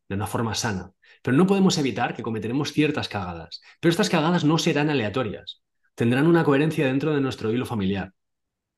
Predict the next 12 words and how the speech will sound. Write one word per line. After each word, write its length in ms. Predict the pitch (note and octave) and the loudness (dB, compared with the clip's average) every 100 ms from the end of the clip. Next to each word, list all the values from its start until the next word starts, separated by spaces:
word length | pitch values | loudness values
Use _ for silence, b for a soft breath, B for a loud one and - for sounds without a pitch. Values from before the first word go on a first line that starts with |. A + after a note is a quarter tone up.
| _ _ _ _ _ _ | _ _ _ _ _ _
Y 160 | B2+ C3+ | 2 2
esas 220 | C#3 D#3+ | 4 0
cagadas 460 | D#3 D3 F3+ G3 F#3+ | 0 2 2 0 -4
configurarán 880 | B2+ B2 B2 A#2+ G#2+ E3+ F#3+ C#4+ - B B B B | -6 -4 -4 -2 0 2 2 -2 -8 B B B B
su, 720 | - - C3 B2 A2 G#2+ F2+ F2+ | -8 -2 0 0 0 -2 -4 -4
su, 360 | C3+ B2 F#2 | -4 -2 -4
su, 600 | - - A2+ G2+ F#2+ - - _ _ _ _ _ _ _ - | -8 -4 -4 -4 -6 -8 -16 _ _ _ _ _ _ _ -20
el 180 | - A#2 | -8 -4
resto 220 | B2 - | -2 0
de 60 | E3 | 0
su 120 | - | 0
vida. 300 | A#2 F3 F#2 | 0 0 -2